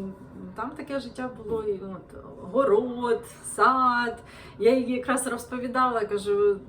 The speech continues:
«Ти розумієш, я це не цінувала», я кажу, «а то, а, але», я кажу, «от, на-, наприклад, твоя земля», я вам показувала, яке, яке, який там розмір землі, так? Кажу, «якщо б це було в Україні,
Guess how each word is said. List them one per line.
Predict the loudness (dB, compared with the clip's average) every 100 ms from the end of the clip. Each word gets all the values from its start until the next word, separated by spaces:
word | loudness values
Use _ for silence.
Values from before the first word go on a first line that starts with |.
| -8 -6 -6 -8
«Ти |
розумієш, | -8 -8 -6 -6 -6 -6 -2 0 -2 -8 -20 -20 -20 -16 -4
я | -2 -2
це | -2
не | -2 -4
цінувала», | -4 -4 -4 -2 0 0 0 0
я | -2
кажу, | -4 -8 -4
«а | -4
то, | -4 -8 -8 -10 -14 -10
а, | -2 0 2 0 0
але», | 0 0 -2 -2 -6 -8 -16 -20 -20 -20 -20 -6
я | -4
кажу, | -2 0 0
«от, | 0 -2
на-, | -4 0 0 0
наприклад, | 0 0 -2 0 -2 -2
твоя | -4 -4 -4
земля», | -4 -4 0 -2 -4 -8
я | -4 -4
вам | -2
показувала, | -2 2 2 2 -2
яке, | -2 -4 0
яке, | 0 0 -4 -4
який | -4 -6
там | -10 -8
розмір | -2 -2 -2 -10
землі, | -10 -8 -6
так? | -4 -4 -6 -8 -18 -18 -16 -4
Кажу, | 0 0
«якщо | 0 2 2
б | 4
це | 4
було | 4 4
в | 4
Україні, | 4 2 -2 -4 -6 -6 -6